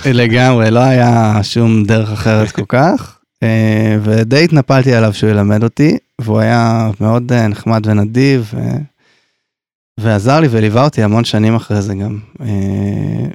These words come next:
ונתן לי את העבודות הראשונות, כל מיני פרסומות לדפי זהב ודברים שהוא כנראה לא רצה לעשות. <laughs> אה,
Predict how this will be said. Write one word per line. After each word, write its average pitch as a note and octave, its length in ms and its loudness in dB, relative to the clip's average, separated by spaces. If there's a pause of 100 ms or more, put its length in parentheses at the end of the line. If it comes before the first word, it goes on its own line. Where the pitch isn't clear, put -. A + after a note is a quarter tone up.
ונתן G#2+ 380 -2
לי A2 60 0
את G#2 120 -8
העבודות G#2 320 -2
הראשונות, A2+ 800 0 (360)
כל - 100 -6
מיני A2+ 180 0
פרסומות G#2+ 440 -6
לדפי A2 380 -6
זהב G2+ 480 -4
ודברים G#2+ 460 -8
שהוא G#2 420 -6 (280)
כנראה G#2 340 0
לא G#2+ 160 0
רצה A2 200 -2
לעשות. A2 440 -4 (520)
<laughs> - 1600 -6
אה, G2+ 520 -6